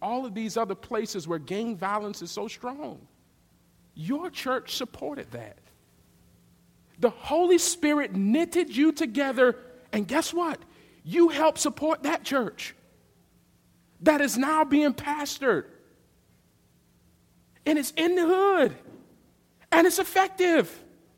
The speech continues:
and it's working. God has already torn down the wall of petition and division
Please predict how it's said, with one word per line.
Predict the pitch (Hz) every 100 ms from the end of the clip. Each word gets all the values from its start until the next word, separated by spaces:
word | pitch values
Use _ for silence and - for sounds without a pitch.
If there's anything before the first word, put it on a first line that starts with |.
| _ _ _ _
and | 359 359
it's | 302
working. | 349 370 370 381 349 294 202 123 - - _ _ _ _ _ _ _ _ _ _ _ _ _ _ _ _ _ _ 190
God | 262 359 349 285 226
has | 240 269 -
already | 285 302 311 311 311 302
torn | - 311 311 330 247
down | 269 311 311
the | 294
wall | 214 269 285 294
of | 285
petition | 294 - 233 285 - 277 269 - - _ _ _ -
and | 269
division | 285 180 135 294 208 269 269 247